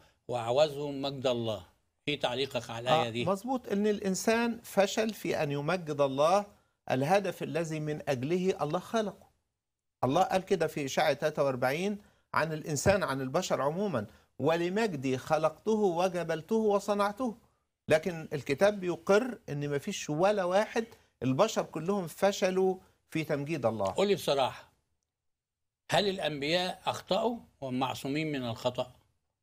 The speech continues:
Speaker 2: آه، لا، آه، ما احنا كل واحد من الأنبياء لما نقرأ السيرة الذاتية بتاعته في كلمة الله لم تخلو حياة إنسان واحد من الخطأ.
Speaker 1: أنا عايز،
Speaker 2: الأخ-،
Speaker 1: عايز
Speaker 2: الأخطاء
Speaker 1: أسمع تعبير واضح من حضرتك.
Speaker 2: آه.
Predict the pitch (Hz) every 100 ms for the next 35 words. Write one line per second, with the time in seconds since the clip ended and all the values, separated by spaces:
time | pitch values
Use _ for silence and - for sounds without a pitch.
0 | - 127 117 131 - 113 104 104 107 107
1 | 104 - 117 110 110 - _ - 160 139
2 | 147 151 - 120 123 123 120 - 120 110
3 | 120 131 135 113 113 117 117 117 151 -
4 | 127 117 - - 180 135 117 120 113 -
5 | 160 127 - 156 147 - 107 98 _ _
6 | _ - 123 170 160 151 139 135 131 147
7 | 170 180 _ _ _ 139 160 170 151 226
8 | 240 - 147 131 120 - 151 180 180 147
9 | - 147 131 190 180 170 160 160 185 202
10 | - 190 - _ _ 160 190 202 - 277
11 | 175 - _ - 131 151 147 170 - _
12 | - 139 156 175 240 170 127 - 131 160
13 | 147 151 151 135 131 117 127 120 127 127
14 | 135 131